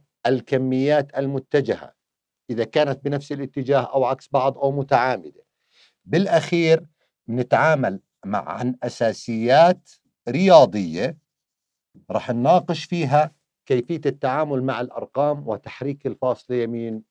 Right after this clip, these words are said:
ويسار. هاي الأساسيات ضروري تحضرها. نرجع منذكر في الدوسية موجودة أول اثناشر صفحة فيها هاي الأساسيات.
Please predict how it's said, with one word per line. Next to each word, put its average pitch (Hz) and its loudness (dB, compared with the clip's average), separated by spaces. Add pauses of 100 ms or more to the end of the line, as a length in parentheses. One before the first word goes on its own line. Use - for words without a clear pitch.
ويسار. 69 -8 (1500)
هاي 156 4
الأساسيات 135 -2 (500)
ضروري 143 2
تحضرها. 135 2 (680)
نرجع 120 -4
منذكر 143 -2 (800)
في 123 -2
الدوسية 131 0
موجودة 139 -2
أول 143 2
اثناشر 135 -6
صفحة - -2 (760)
فيها 147 0
هاي 151 2
الأساسيات. 131 -2